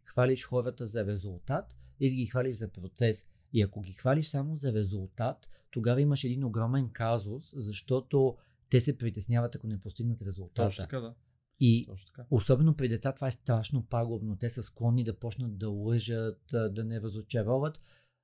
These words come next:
Speaker 1: И когато ти си го изграждал години наред това нещо, отиваш в една компания, при която
Speaker 2: Да.
Speaker 1: те не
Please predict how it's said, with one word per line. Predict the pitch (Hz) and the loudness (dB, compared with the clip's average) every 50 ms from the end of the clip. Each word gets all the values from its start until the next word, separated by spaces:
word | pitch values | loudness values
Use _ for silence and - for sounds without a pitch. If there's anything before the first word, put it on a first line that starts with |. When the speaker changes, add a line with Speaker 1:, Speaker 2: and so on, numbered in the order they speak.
| _ - | _ 0
Speaker 1:
И | - 175 156 - | 2 2 2 0
когато | - - 147 156 170 170 180 | -2 -2 2 2 2 2 0
ти | - 175 | -2 -4
си | 165 - | -4 -2
го | 165 160 | 0 -2
изграждал | 156 147 143 147 151 160 165 170 160 | 0 0 0 0 -2 0 0 -2 -2
години | 139 135 131 120 147 156 160 | 0 2 2 2 2 0 0
наред | 156 147 135 139 139 139 | 0 -2 -2 -2 -4 -6
това | - 139 | -6 -4
нещо, | 135 139 143 143 - 139 | -2 -2 -4 -4 -6 -8
отиваш | - - 139 131 147 143 135 | -6 -4 -2 -2 -2 -2 -4
в | 135 131 120 - | -4 -6 -4 -4
една | 131 123 127 127 127 123 123 117 117 - - - - _ _ _ _ _ _ _ _ | -4 -4 -4 -4 -4 -4 -4 -4 -6 -6 -10 -14 -20 _ _ _ _ _ _ _ _
компания, | - - 123 120 113 - - 120 127 143 151 135 120 120 131 - | 4 6 6 6 6 4 4 6 6 6 4 2 0 -2 -4 -6
при | - 131 123 | -8 -10 -4
която | 113 120 131 123 110 107 | 2 4 4 4 4 0
Speaker 2:
Да. | 107 107 | 0 2
Speaker 1:
те | 131 139 | 2 2
не | 139 143 147 | 2 2 -2